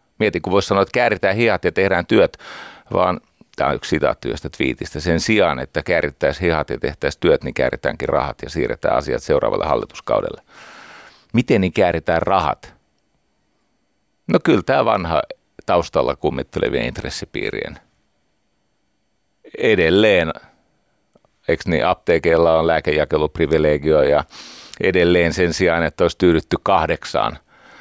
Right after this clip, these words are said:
ö, sairaanhoitopiiriin, niin pitikin olla kah-, kahdeksantoista maakuntaa.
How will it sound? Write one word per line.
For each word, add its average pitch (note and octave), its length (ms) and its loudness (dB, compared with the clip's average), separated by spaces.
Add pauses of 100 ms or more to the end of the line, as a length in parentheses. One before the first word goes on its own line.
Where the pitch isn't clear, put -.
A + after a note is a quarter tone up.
(360)
ö, - 200 -8
sairaanhoitopiiriin, C#2+ 840 0
niin C#2+ 100 -6
pitikin E2 320 -2
olla E2 100 4
kah-, - 460 -6
kahdeksantoista E2+ 600 -2
maakuntaa. F#2 880 -2